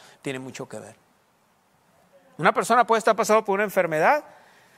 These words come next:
aún puede estar yendo al médico y tomando, ah, medicina y cosas de eso. Yo no estoy nada en contra de eso. Como te dije, yo me crié con eso. Mi papá era médico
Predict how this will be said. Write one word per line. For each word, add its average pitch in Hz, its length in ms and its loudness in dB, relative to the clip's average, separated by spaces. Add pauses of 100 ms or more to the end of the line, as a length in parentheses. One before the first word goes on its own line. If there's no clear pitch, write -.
aún 170 240 4
puede 240 160 6
estar - 360 2
yendo 185 280 2
al 202 80 4
médico 202 420 -2
y 202 40 -8
tomando, 175 840 0
ah, 131 320 2 (380)
medicina 139 640 -2
y 226 40 -2
cosas 226 280 0
de 254 60 -2
eso. 226 100 -8
Yo 214 80 -4
no 220 80 -6
estoy 214 180 -4
nada 196 160 -4
en 185 80 -8
contra 180 300 -2
de 190 100 -4
eso. - 260 -14
Como 156 140 -12
te 165 140 -6
dije, 214 120 -8
yo 175 80 -6
me 202 140 -6
crié 185 220 -4
con 190 120 -2
eso. 165 140 -6
Mi 160 140 -10
papá 147 260 0
era 214 100 -4
médico - 380 -12